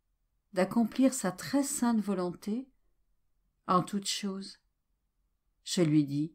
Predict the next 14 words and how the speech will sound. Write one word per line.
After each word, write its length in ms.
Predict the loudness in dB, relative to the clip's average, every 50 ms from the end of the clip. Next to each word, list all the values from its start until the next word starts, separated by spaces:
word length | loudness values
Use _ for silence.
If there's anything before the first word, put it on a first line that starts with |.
| _ _ _ _ _ _ _ _ _ _ _ _ _ _ _ _ _ _ _ _ _ _ _ _ -2
Toi 240 | 2 4 4 4
qui 220 | 4 2 2 4 6
m'aimes 580 | 6 6 4 4 0 0 0 -2 -4 -4 -6 -10 _ _ _ _ _ _ _ _ _ _ _
et 120 | -4 -4 0
qui 160 | 2 2 2
veux 280 | 2 4 4 4 4 4
que 120 | 2 0
ta 160 | 2 2 2
volonté 500 | 0 2 2 2 2 0 0 0 0 0
se 220 | 0 0 -2 -2 -4
fasse, 680 | -4 -6 -6 -4 -2 -2 -2 -4 -6 -10 -14 -16 -20 _ _ _ _ _ _ _ _ _ _ _ _ _ _ _ _ _ _ -2
que 100 | 0 0
celle-ci 460 | 2 2 2 2 0 0 4 6 6
m'assiste 800 | 8 6 6 2 -2 -2 0 0 0 0 -2 -8 -16 _ -20 -20